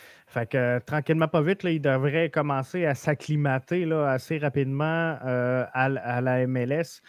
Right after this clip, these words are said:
Euh, sur les, les, les douze games qu-, qu'il a joué, il en a débuté quand même dix,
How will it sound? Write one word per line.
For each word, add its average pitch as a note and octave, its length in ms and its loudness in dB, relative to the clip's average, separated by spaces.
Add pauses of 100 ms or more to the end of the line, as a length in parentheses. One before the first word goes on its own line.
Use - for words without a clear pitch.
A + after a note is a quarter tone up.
(420)
Euh, A#2 360 -2
sur C3+ 380 -2
les, B2+ 280 0
les, B2 220 -2
les B2 200 -2
douze C#3 280 -2
games D3 380 0
qu-, - 280 -20
qu'il B2+ 220 -2
a B2 80 2
joué, B2+ 300 -2
il C#3 100 -4
en A#2 140 -2
a B2+ 80 0
débuté B2+ 580 0
quand C#3+ 120 0
même C3 260 2
dix, C3+ 580 0